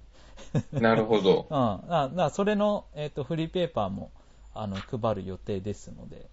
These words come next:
Speaker 2: まあ、
Speaker 1: うん。
Speaker 2: あの、もしよければ。
Speaker 1: うん。
Speaker 2: はい。
Speaker 1: あれ面白いよね。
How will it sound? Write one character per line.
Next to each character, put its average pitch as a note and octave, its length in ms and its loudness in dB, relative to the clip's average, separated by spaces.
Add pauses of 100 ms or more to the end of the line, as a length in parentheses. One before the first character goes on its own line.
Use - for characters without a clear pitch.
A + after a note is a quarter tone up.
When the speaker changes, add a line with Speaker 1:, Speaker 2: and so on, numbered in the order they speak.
(220)
Speaker 2:
ま A#2 160 -4
あ、 E2 120 -10
Speaker 1:
う G#2+ 100 2
ん。 F#2+ 240 2 (300)
Speaker 2:
あ A2 160 -6
の、 F#2 140 -6
も G#2 180 -2
し G#2 160 -10
よ F2+ 160 -8
け F#2 100 -10
れ C#2+ 160 -14
ば。 - 120 -18 (1040)
Speaker 1:
う A2+ 40 6
ん。 - 20 8
Speaker 2:
は A2+ 80 10
い。 F#2 180 4
Speaker 1:
あ F2+ 120 4
れ B2 80 4
面 A2+ 260 4
白 A2+ 280 6
い D#2 40 4
よ - 100 -4
ね。 - 120 -14